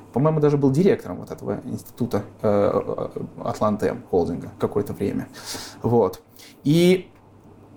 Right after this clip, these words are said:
не знаю почему, но когда я, ты ч-, я впоследствии читал книги Тарасова, у меня вот это ощущение не покидало. Я как бы вместе с Тарасовым тоже этот путь проходил. Не просто ты говоришь: «Делай вот так, этого уволить, этого наказать». Ну,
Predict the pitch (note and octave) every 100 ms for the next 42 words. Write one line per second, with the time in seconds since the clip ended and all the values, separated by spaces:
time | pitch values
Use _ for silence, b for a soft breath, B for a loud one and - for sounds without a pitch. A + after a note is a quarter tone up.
0 | - C#3+ E3 D3+ D3 - A3 C#4+ D3 D3
1 | D3 D3+ D3 D3+ D#3+ D3 - - - C#3
2 | C#3 C#3 D3+ D3 B2+ - C3+ C3+ C3 D3
3 | A3 D4 C#3+ G#2 - b b b C3+ E3
4 | F3 E3 D#3+ - - G3 B2+ B2+ - D3
5 | B2 E2+ - - B2 C#3+ C3 C3+ C3 B2+
6 | B2 D3 D3 C3 - C3 D#3 - C#3 C#3
7 | A2+ G#2+ - - - - C3 - - -
8 | F#2+ C#2 - A#2+ - D4 C#3+ B2+ A#2 A#2
9 | B B C#3 G#3+ G3 E3+ E3 C#3+ C3+ C#3+
10 | D3 D#3 D3+ E3 E3 D3+ D#3 D3+ D3 D3
11 | D3 D3+ D3+ D3 - C#3+ -